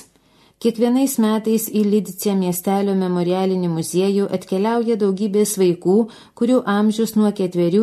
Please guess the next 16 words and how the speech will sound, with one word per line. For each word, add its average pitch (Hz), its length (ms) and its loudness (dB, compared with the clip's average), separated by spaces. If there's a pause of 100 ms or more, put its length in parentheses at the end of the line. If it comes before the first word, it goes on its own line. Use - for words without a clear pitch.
iki 202 240 -4
šešiolikos 185 720 -2
metų 185 400 -2
darbai, 202 540 2 (340)
maždaug 196 560 2
iš 233 220 -4
penkiasdešimties 196 960 0
šešiasdešimties 185 960 -2
pasaulio 190 500 0
šalių. 190 460 2 (580)
Memorialinis 247 800 0
muziejus 202 560 0
vaikų 185 400 0
karo 202 400 -2 (140)
aukoms 196 500 0
atminti 170 640 -2